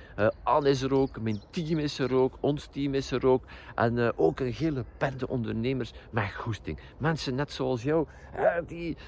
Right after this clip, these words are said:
voelen dat ze ergens tegen een glazen plafond aanlopen, die willen verder gaan, eh, die niet precies weten, eh, die een beetje vastgeroest zijn in een aantal oude gewoontes,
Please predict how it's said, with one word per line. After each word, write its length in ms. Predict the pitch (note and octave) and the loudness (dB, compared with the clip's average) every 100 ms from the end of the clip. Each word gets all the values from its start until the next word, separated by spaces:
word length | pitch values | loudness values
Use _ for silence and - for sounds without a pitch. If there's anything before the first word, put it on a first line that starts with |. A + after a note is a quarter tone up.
| - | -8
voelen 640 | A#2+ A2 A2 G3 A3+ G3 | -6 -4 0 6 6 4
dat 120 | E3+ E3 | 0 -4
ze 120 | D#3 | -4
ergens 380 | D#3 D#3 D3+ C3 | -2 -2 -2 -4
tegen 320 | - C#3 C#3 | -2 -2 -2
een 100 | C3 | -4
glazen 420 | C#3 C#3+ C3+ C3+ | -2 -2 -4 -4
plafond 520 | B2+ B2 - D#3+ D#3+ | -6 -4 -2 -2 -2
aanlopen, 440 | D3+ C#3 C#3 C#3 A2 | -4 -2 -2 -6 -6
die 160 | A#2+ | -2
willen 240 | A#2 B2+ G#2 | 0 0 0
verder 440 | - D#3 D3+ C3+ | 0 -2 -2 -4
gaan, 440 | B2+ C#3 C#3 C#3 | 0 0 2 0
eh, 380 | C#3+ D#3+ D3+ D3+ D#3 - - - | -4 -8 -8 -8 -10 -12 -16 -6
die 140 | C3 | -2
niet 120 | C3+ D3 | 0 -2
precies 400 | B2+ - C#3+ B2 | -6 -4 -6 -2
weten, 420 | C#3 C#3 C#3 C3 | -2 -2 -4 -2
eh, 180 | B2+ B2 | 0 0
die 120 | C3 | 0
een 60 | |
beetje 240 | A#2 D3 C#3+ | -2 -2 -4
vastgeroest 720 | B2 G3 - - F3+ F3+ - | -4 -4 -4 0 0 0 -4
zijn 220 | - F3 | -4 -2
in 100 | E3 | -2
een 140 | D3+ C#3+ | -2 -4
aantal 300 | D3 C3 C3 | -2 0 2
oude 240 | D3 C#3 | 2 0
gewoontes, 580 | B2+ B2+ D3+ F#3 G3 - | 0 0 0 0 -4 -10